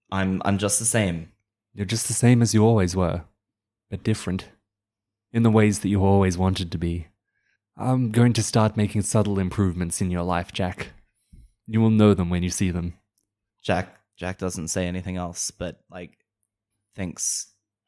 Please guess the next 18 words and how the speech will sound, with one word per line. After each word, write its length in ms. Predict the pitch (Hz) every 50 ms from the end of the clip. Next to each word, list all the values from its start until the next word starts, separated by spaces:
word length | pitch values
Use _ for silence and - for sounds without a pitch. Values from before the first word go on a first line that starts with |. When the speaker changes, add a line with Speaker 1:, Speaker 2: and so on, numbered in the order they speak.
| _ _ _ _ _
Speaker 1:
"Good." 300 | 98 90 90 87 - - - - - - - - -
Speaker 2:
<laughs> 840 | - - - - - - - - - 170 135 - - - 185 - - - - - - _ _ _ _ _ _ _ _ _ _ _ _ _ _ _ _ _ _ _ - - - - - _ _ _ _ _
And, 280 | - 98 98 95 95 87
uh, 180 | 92 90 - - - 87
yeah, 220 | 92 101 110 120 101
with 260 | 82 85 82 - -
that, 320 | - 92 92 90 - - -
we 140 | 95 90 90
cut 240 | - - - - -
to 140 | - 101 92
the 80 | 90
next 260 | 90 90 92 - -
morning. 440 | - 92 98 110 98 95 92 90 92 - _ _ _ _ _ _ _ _ _ _ _ _
It 140 | 127 135 131
is 100 | 117 127
a 180 | 131 123 113
Saturday 460 | 110 - 131 127 120 110 107 107 104 98
today. 460 | - 107 104 107 110 123 135 143